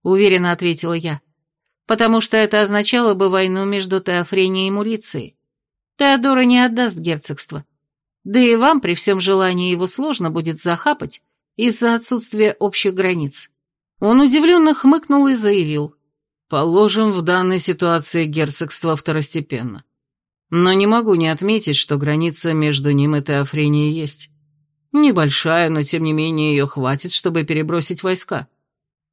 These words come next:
Странно, что вы так плохо знаете, с кем граничит ваша территория». Я деланно рассмеялась.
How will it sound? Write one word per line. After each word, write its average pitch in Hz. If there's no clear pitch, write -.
Странно, 185
что 156
вы 160
так 151
плохо 175
знаете, 160
с -
кем 175
граничит 170
ваша 165
территория». 147
Я 208
деланно 226
рассмеялась. 175